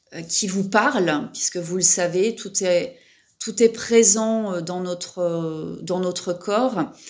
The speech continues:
et tout est impacté, hein, euh, dans notre corps.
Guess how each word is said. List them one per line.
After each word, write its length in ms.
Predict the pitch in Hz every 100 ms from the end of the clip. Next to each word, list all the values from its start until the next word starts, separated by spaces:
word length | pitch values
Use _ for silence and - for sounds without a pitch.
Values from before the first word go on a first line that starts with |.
| - - -
et 120 | 180
tout 260 | 170 202 220
est 40 |
impacté, 680 | 196 190 185 185 - 233 247
hein, 300 | 190 196 170
euh, 60 | 160
dans 140 | 170
notre 320 | 165 165 -
corps. 380 | 170 220 240 240